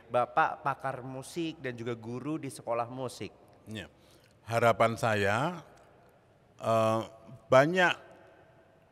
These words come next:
Speaker 2: berdiri orkes-orkes di Yogyakarta ini.
Speaker 1: Amin. Hmm.
Speaker 2: Ya, eh, sekarang kan udah ada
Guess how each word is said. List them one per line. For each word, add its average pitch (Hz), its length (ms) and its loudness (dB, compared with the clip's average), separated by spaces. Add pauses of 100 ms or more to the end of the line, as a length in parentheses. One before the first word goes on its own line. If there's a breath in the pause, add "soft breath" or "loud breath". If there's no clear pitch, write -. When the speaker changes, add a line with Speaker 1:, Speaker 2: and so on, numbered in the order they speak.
(300)
Speaker 2:
berdiri 123 560 2
orkes-orkes 113 800 0
di 120 80 -2
Yogyakarta 92 800 -4
ini. 92 80 -10
Speaker 1:
Amin. 135 800 -2
Hmm. 92 200 -20 (240)
Speaker 2:
Ya, 110 320 -4 (640)
eh, 110 600 0 (760)
sekarang 131 320 -2
kan 139 160 -4
udah 107 240 -2
ada 101 320 0